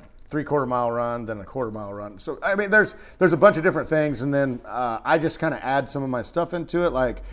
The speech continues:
if the family, you know, we do a lot of hiking together, we try to as much as we can. And so I'll just put on a weighted pack, like my pack over there, it's got fifty-five pounds in it. And I'll just throw that on and the family, you know, hike with them so you can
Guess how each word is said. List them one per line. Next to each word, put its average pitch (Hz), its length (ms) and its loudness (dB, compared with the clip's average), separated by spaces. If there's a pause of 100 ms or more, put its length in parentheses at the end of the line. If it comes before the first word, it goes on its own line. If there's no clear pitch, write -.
(180)
if 151 240 0
the 147 100 2
family, 156 560 4
you 143 80 0
know, 147 140 4
we 147 120 0
do 147 160 2
a 143 40 2
lot 139 160 4
of 120 80 -2
hiking 143 380 2
together, 120 380 -2
we 131 120 0
try 123 260 -6
to 127 180 -6
as 113 120 -10
much 120 180 -10
as 107 80 -16
we 110 120 -10
can. 123 280 -10
And 117 100 -12
so 113 260 -6 (260)
I'll 151 100 4
just - 160 -6
put 139 120 -2
on 123 120 -2
a - 20 -6
weighted 110 560 -6
pack, 127 320 -4
like 95 160 -12
my 107 120 -12
pack 113 340 -6
over 117 160 -10
there, 117 220 -4
it's 92 140 -16
got 98 260 -12
fifty-five 101 480 -12
pounds 110 300 -14
in 98 100 -14
it. 82 80 -18
And 101 200 -16 (300)
I'll 135 120 4
just 113 200 -6
throw 131 160 2
that 147 220 10
on 139 340 2 (160)
and 147 180 -2
the 147 80 -4
family, 143 540 -2
you 156 80 -4
know, 131 340 -4
hike 139 280 -2
with 117 140 -6
them 135 280 -4
so 131 140 -10
you 123 140 -8
can 123 220 -10